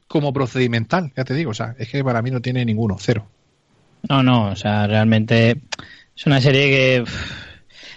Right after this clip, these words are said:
Speaker 2: a ver, Scorpion no era ninguna maravilla, ni muchísimo menos. Para mí pecaba demasiado de flipado. Y creo que Magnum va a tirar por el mismo camino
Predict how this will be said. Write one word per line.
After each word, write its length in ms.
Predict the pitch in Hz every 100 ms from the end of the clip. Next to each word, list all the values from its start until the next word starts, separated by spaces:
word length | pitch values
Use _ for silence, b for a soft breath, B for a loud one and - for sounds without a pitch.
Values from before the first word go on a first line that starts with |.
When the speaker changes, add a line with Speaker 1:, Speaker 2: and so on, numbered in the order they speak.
| -
Speaker 2:
a 80 | 135
ver, 200 | 151 127
Scorpion 380 | - 143 160 160
no 80 |
era 140 | 156 147
ninguna 300 | 135 131 123
maravilla, 440 | 113 113 127 120
ni 80 | 113
muchísimo 460 | 113 117 117 123 113
menos. 260 | 113 110
Para 260 | - 107 107
mí 300 | 107 117 117
pecaba 340 | 117 107 117
demasiado 600 | 120 117 120 117 120 123 117 -
de 180 | 135 120
flipado. 520 | 127 117 117 110 - B B B -
Y 100 | 131
creo 160 | 143
que 80 | 131
Magnum 340 | 131 120 127 131
va 60 |
a 40 | 127
tirar 200 | 135 127
por 140 | 131
el 60 | 123
mismo 200 | 113 110
camino 640 | 110 117 131 151 -